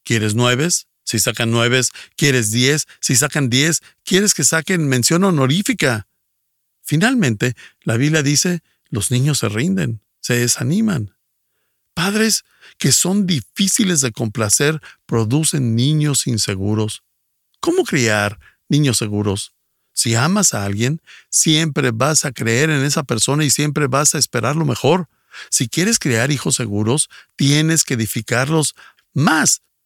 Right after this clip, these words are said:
de lo que los destruyes. Deberás darles más empujones que golpes.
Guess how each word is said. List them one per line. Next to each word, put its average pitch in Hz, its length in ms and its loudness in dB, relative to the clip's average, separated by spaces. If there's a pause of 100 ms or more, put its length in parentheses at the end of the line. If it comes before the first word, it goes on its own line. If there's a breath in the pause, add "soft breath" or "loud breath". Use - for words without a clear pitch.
(100)
de 135 180 0
lo 139 140 0
que 139 140 -2
los 113 220 0
destruyes. - 800 -2 (600)
Deberás 127 400 0
darles 160 400 -2
más 135 440 0
empujones 147 600 -2
que - 100 -8
golpes. 131 520 0